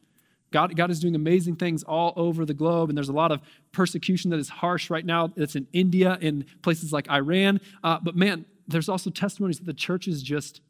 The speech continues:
exploding there. Why? Because I, I think there, there's no room for them to confuse, "No, Jesus Christ is Lord." And with that statement comes immense persecution from the world around me. And because we have the benefits of not suffering persecution here in America, what it allows us to do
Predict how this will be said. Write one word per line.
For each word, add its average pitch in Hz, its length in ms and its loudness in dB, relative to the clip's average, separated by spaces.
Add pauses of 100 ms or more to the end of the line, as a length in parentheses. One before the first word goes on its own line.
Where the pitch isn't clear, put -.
(120)
exploding 165 680 -2
there. 107 260 -8 (640)
Why? 170 300 -2
Because 156 320 -2 (160)
I, 170 220 -4
I 160 40 -6
think 165 260 -4
there, 160 360 0 (220)
there's 151 160 0
no 180 140 6
room 185 440 4
for - 120 -2
them 147 220 0
to 151 80 -6
confuse, 170 600 0
"No, 170 120 -2
Jesus 170 540 -2
Christ 185 400 -4
is 143 160 -10
Lord." 135 360 -4 (220)
And 160 120 2
with 180 120 2
that 214 200 0
statement 185 480 -2
comes 165 320 0
immense 156 400 0
persecution 156 640 -6
from 139 100 -6
the 135 80 -2
world 131 240 -2
around 123 240 -6
me. 110 180 -12 (580)
And 165 100 2
because 196 480 0
we 196 120 2
have 175 260 -2 (240)
the 165 100 2
benefits 165 720 2
of 147 100 -4
not 156 240 0
suffering 214 540 0
persecution 175 600 -2
here 165 140 -2
in 147 60 -2
America, 170 380 0
what 170 160 2
it 170 60 2
allows 175 340 4
us 208 140 -2
to 175 60 -6
do 151 240 2